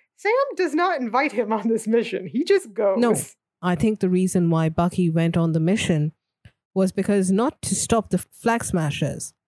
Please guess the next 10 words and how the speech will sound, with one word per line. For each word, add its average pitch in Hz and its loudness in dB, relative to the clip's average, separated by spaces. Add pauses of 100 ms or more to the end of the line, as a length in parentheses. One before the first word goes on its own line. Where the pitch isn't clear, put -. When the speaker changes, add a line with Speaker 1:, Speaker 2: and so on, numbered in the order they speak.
(200)
Speaker 2:
It 196 0
was 190 2
to 190 0
convince 190 2
Sam 165 -2 (720)
to - -2
take 180 0
the 165 0
shield 160 2
back. - -10